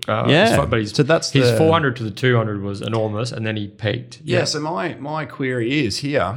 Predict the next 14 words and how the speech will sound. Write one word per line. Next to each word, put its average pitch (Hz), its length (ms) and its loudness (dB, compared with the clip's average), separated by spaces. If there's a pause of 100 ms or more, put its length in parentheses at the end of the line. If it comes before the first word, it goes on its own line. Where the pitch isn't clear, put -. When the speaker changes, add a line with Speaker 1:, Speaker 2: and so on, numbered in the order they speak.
(140)
Speaker 2:
um, 117 300 -8
we 156 140 0
remember 135 280 -2
Not 120 180 -8
To - 60 -14
Be 120 60 -8
Missed 113 200 -8
against 101 220 -10
Lace 104 220 -6
Vinsky 107 320 -8
last 104 260 -8
campaign, 98 440 -4
sustained 104 420 -2
a 95 200 -2